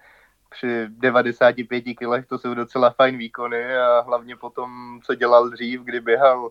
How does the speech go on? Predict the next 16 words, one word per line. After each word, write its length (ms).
Ironmany, 640
takže 260
sto 180
šedesát 500
kilometrů 560
běh 300
a 80
podobný 720
věci, 500
tak 160
mně 220
to 120
přijde 300
docela 380
fajn 320
posun. 460